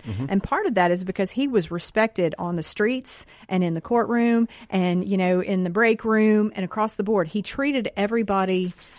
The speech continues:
Speaker 2: um, in a way that, that showed respect to them,
Speaker 1: Yeah.
Speaker 2: um, even when they may not have totally respected him.
Speaker 1: Yeah, and look, and make no mistake, this administration is very friendly towards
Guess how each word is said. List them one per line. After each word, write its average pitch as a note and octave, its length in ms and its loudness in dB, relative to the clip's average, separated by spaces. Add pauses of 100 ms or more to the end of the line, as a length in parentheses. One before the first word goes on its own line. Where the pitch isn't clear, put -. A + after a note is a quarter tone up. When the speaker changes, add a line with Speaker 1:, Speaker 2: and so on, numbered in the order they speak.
(100)
Speaker 2:
um, F3 460 2
in G#3 140 2
a G3+ 60 4
way G3+ 320 4
that, F3+ 360 0
that F#3 200 -2
showed A#3 280 0
respect F3+ 460 -4
to F3+ 80 -6
them, D#3 320 -10 (260)
Speaker 1:
Yeah. F2+ 160 -10
Speaker 2:
um, F3+ 300 2
even A3 380 4
when F#3+ 180 2
they F#3+ 320 4
may G3 180 2
not F#3 180 0
have F3+ 120 0
totally E3+ 340 -2
respected D#3+ 480 -6
him. - 480 -8
Speaker 1:
Yeah, F2 140 -6
and - 80 -10
look, G2 180 -2
and F#2 100 0
make A2 140 2
no B2 100 4
mistake, A#2+ 460 0
this A2 220 -2
administration A#2+ 720 2
is E2+ 120 -2
very A2 460 0 (180)
friendly F2 680 -2 (240)
towards F2+ 560 -4